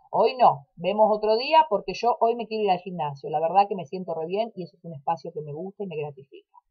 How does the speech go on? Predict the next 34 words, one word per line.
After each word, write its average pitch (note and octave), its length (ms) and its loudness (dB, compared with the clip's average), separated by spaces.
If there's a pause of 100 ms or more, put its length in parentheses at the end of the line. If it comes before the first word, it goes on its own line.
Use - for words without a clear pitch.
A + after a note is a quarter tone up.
(1300)
Entonces, E3 380 -8
conectar G3+ 480 0
con D4+ 160 -4
nuestros G#3+ 380 -6
internos, G3+ 600 -6
darnos B3+ 540 4
el A3 140 0
lugar, G#3 400 2
saber C4 400 0
ocuparlos, G3+ 720 2
no D4 160 -6
sobrecargarnos C4 840 4
con G#3 220 -2
cosas C4+ 380 0
que G#3 100 0
no A#3 140 -4
nos A#3 140 -8
corresponden. E3+ 680 -6 (300)
Empezar A3+ 480 0
a C#4 100 2
conectar G#3+ 460 -4
con A3+ 180 0
un A3 100 -4
área A#3 220 0
de G3+ 80 -2
disfrute, F3+ 500 -8
sacar G3+ 400 0
esos G3 280 -8
miedos B3+ 320 -2
de G3+ 60 -4 (100)
sentirnos F3+ 340 -10
malos, A#3 480 0 (260)
de D#3+ 100 -8
sentirnos, F#3 680 -4